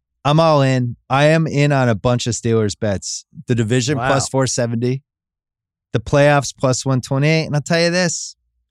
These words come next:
Speaker 1: number one seed, twenty to one.
Speaker 2: Mm-hmm.
Speaker 1: Sprinkling a little on
Speaker 2: Oh, my
Speaker 1: that,
Speaker 2: God.
Speaker 1: too.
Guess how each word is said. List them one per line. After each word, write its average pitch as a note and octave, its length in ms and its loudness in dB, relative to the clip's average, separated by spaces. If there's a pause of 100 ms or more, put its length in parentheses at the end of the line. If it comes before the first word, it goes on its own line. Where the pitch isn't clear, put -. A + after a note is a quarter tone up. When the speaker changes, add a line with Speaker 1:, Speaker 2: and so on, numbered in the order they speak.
(140)
Speaker 1:
number D#3+ 240 2
one F3 160 4
seed, F#3 360 0
twenty E3 280 -2
to E3+ 80 0
one. E3 400 0 (100)
Speaker 2:
Mm-hmm. B2 260 -2 (600)
Speaker 1:
Sprinkling D#3+ 540 -2
a - 20 0
little E3+ 180 2
on E3 100 4
Speaker 2:
Oh, D#3+ 40 4
my E3 60 4
Speaker 1:
that, F3 200 0
Speaker 2:
God. - 60 -2
Speaker 1:
too. E3+ 220 2